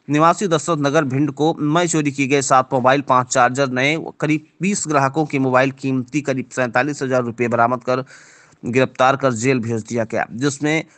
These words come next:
मुख्य भूमिका उप निरीक्षक ध्यानेंद्र सिंह, प्र-, प्रभारी आरक्षी केशव भदौरिया,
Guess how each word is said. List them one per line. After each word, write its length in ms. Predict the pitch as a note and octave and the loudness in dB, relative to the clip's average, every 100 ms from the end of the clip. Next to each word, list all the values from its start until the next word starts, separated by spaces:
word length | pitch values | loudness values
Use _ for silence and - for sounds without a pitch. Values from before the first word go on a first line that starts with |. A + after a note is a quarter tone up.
| _ | _
मुख्य 260 | E3 E3 E3 | -2 0 -2
भूमिका 580 | C#3+ C#3+ D3 D3+ D3 - - _ | 0 0 0 4 4 2 -6 _
उप 180 | D#3+ C#3 | -4 -2
निरीक्षक 400 | C#3+ C#3 C3+ F3+ | -2 -2 -2 -4
ध्यानेंद्र 540 | D3 B2+ B2+ C#3+ D3 | -4 0 0 2 -2
सिंह, 240 | C3 C#3 C#3+ - | -4 -4 -6 -4
प्र-, 540 | C3 A2 - - B2 | -6 -6 -8 -6 -4
प्रभारी 440 | - C3+ C3 D#3 F3 | -2 0 2 2 4
आरक्षी 440 | C3 B2+ - D3+ | 2 2 -2 -4
केशव 280 | C3+ B2+ C3 | -2 -2 -2
भदौरिया, 520 | A#2+ B2 B2+ B2+ C#3 | -2 -2 -2 2 2